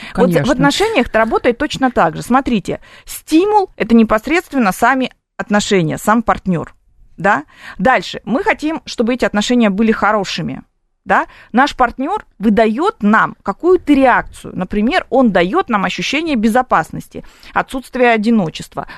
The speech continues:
Speaker 1: принятия. Он удовлетворяет какую-то нашу потребность. А потом следует вознаграждение, то есть те эмоции, те чувства, которые пол-, пос-, по-,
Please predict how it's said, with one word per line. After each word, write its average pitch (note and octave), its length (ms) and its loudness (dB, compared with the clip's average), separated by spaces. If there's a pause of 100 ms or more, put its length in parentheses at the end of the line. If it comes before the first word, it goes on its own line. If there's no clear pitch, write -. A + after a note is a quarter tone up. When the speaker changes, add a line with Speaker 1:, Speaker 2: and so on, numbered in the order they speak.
Speaker 1:
принятия. G#3+ 640 2
Он A#3 120 2
удовлетворяет A3 800 2
какую-то A3+ 360 -4
нашу F#3+ 280 0
потребность. F3 580 -6 (240)
А - 100 0
потом A4+ 340 0
следует D4 420 0
вознаграждение, A3+ 800 2
то G3+ 80 -4
есть G3+ 180 -4
те A#3 200 2
эмоции, D4 420 0
те A3 180 -2
чувства, D#4 380 -2
которые C#4 400 -2
пол-, F3 240 -4
пос-, - 240 -10
по-, - 140 -8